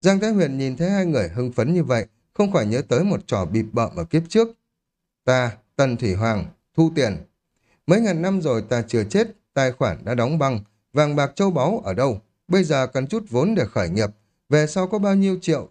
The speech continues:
thì sẽ cho ngươi." Cảnh tượng này hoàn toàn giống như hiện tại, chỉ là thế giới này tràn ngập những điều có thể, sống lại cũng không phải không được.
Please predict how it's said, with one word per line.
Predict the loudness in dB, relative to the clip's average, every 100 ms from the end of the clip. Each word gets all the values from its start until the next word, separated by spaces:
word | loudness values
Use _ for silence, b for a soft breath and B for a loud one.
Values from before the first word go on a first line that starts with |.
| -8
thì | -6
sẽ | -6 -2
cho | 0
ngươi." | 2 2 0 -4 _ _ _ _ _ _
Cảnh | 2 2
tượng | 2 0
này | 0 0
hoàn | 0 0
toàn | 0 -2 0
giống | 2 2
như | 2
hiện | 2 -2 -4
tại, | -4 -4 -10
chỉ | -2 2
là | 2 2
thế | 0
giới | 0 2
này | 2 0
tràn | -2 -2 0
ngập | -2 -4
những | -2 2
điều | 2 0
có | -2
thể, | 0 0 -2 -8 _ _ -2
sống | 0 2
lại | 2 0 -4
cũng | -6
không | -4 -4
phải | -6
không | -2 2
được. | 2 0